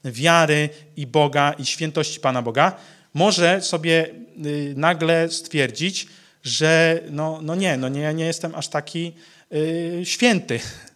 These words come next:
Tak czasami się mówi. Tak? Nie jestem taki święty, żeby tutaj przy Panu Bogu być. Przecież ja, nie wiem, w młodości, tydzień temu, miesiąc temu, rok temu popełniłem takie grzechy.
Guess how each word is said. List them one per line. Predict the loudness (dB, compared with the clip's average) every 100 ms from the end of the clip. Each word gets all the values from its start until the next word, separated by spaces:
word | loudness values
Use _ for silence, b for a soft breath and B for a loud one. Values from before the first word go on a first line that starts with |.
| B B
Tak | -12 -6
czasami | -4 -4 -6
się | -8
mówi. | -8 -10 -14 b b b
Tak? | -20 _
Nie | -6
jestem | -4 -2
taki | -4 -4
święty, | -6 0 -2 0 0 -2 B B
żeby | -10 -4 -4
tutaj | -4 2 2 0
przy | -8 -2
Panu | 0 0
Bogu | -2 -2 -4
być. | 0 2 2 -4
Przecież | -8 -6 -4 0
ja, | 2 2 0 B B -8
nie | -4
wiem, | -4
w | -2
młodości, | -4 2 2 2 0 0 0 0 B B
tydzień | -2 0 -2
temu, | 4 4 4 2 0
miesiąc | 2 0 0 -4
temu, | 0 0 2
rok | 2 2
temu | 0 2 0 -2 B
popełniłem | -6 -4 -2 -4
takie | -2 -2 0
grzechy. | 2 0 0 -6